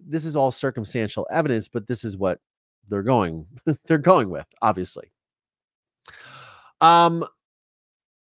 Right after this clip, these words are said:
Medell, who is the, Kristen Medell, who is the forensic science examiner, uh, examiner, uh, also noted that samples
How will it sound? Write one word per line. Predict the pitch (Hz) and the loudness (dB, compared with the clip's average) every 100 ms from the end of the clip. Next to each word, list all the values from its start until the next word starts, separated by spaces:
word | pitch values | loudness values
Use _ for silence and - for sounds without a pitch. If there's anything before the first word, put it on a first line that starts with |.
| _ _ _ - | _ _ _ 0
Medell, | 170 165 143 226 240 240 185 | 6 6 8 10 10 8 4
who | 175 196 | 4 6
is | 175 151 | 6 6
the, | 165 151 | 2 0
Kristen | 147 175 175 180 | 0 -2 0 0
Medell, | 143 135 131 | 6 6 6
who | 135 | 2
is | 131 | -2
the | 127 | -2
forensic | 135 127 120 | -2 -2 -4
science | - 123 120 113 | -4 -2 -2 -6
examiner, | 120 101 135 143 117 104 92 95 - _ - | -10 -2 0 2 0 0 -2 -6 -8 _ -2
uh, | 131 | 0
examiner, | 143 110 151 120 98 - _ _ _ - | 0 2 2 2 -2 -6 _ _ _ 2
uh, | 139 131 127 - _ | 6 6 4 -2 _
also | - 208 - 202 | 4 4 6 2
noted | 156 135 127 | 4 2 2
that | 120 - | 0 -2
samples | - 151 147 160 143 | 0 0 0 -4 -4